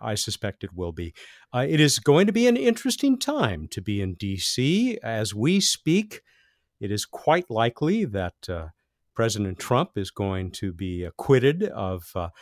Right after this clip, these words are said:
the charges of impeachment, uh, in, well, just hours. And it was only last night that he was in front of the assembled, uh, House of Representatives and Senate, and actually the whole federal government, delivering the twenty twenty State of the Union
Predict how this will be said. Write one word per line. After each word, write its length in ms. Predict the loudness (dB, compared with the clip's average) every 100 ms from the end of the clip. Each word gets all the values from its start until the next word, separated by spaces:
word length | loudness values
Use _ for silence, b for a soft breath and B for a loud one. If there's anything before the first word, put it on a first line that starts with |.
| b b _
the 60 | -10
charges 500 | 2 2 2 -2 -2
of 120 | -4
impeachment, 800 | -8 -4 -4 -2 0 -2 -2 -12 -14
uh, 80 | -12
in, 480 | -8 0 4 4 0
well, 440 | -4 -4 -2 -2 -2
just 240 | -4 -4 0
hours. 500 | 2 2 0 -4 -6 2
And 160 | 2
it 60 | 2
was 140 | 2
only 260 | 2 4 2
last 400 | 2 2 0 2
night 320 | 2 2 -2 B B B _ 2
that 180 | 2 2
he 200 | 0 2
was 320 | 2 2 2
in 140 | -2
front 400 | -2 0 0 0
of 160 | -2 0
the 160 | 0
assembled, 680 | 0 0 0 0 0 0 2
uh, 120 | 0
House 260 | 2 0 0
of 100 | 0
Representatives 840 | 0 0 0 0 0 -4 -6 -6
and 240 | -6 -6 -4
Senate, 380 | -2 -2 -2 -6
and 180 | -8 -10 -10
actually 400 | -10 -4 -2 -2
the 100 | 0
whole 180 | 0 0
federal 540 | -2 -2 0 4 2
government, 540 | 4 2 2 0 -4 B B B B B -2
delivering 440 | 2 4 6 4
the 80 | 4
twenty 320 | 2 0 0
twenty 440 | 0 0 0 0 -2
State 340 | -6 0 0
of 120 | 0 -2
the 80 |
Union 400 | 0 0 0 -2